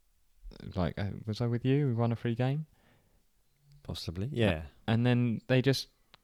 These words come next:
Speaker 1: gave you the token or whatever it was. I can't remember exactly what, how it worked.
Speaker 2: Sounds about right.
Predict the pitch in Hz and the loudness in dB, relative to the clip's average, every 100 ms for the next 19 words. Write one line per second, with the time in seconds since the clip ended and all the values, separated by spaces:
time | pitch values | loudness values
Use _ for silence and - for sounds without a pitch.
0 | _ _ _ _ _ - 113 110 107 107 | _ _ _ _ _ 2 2 2 0 2
1 | 113 104 87 78 73 76 80 71 73 80 | 2 2 -2 -2 -4 -4 -4 -4 -4 -2
2 | 87 - 76 76 71 73 76 76 - 71 | -2 -2 -6 -6 -6 -6 -4 -6 -6 -6
3 | 73 95 71 69 - 78 - - - - | -6 -4 -4 -4 -2 -2 -2 -6 -18 -10
4 | 101 87 90 90 123 | -10 -8 -8 -8 -10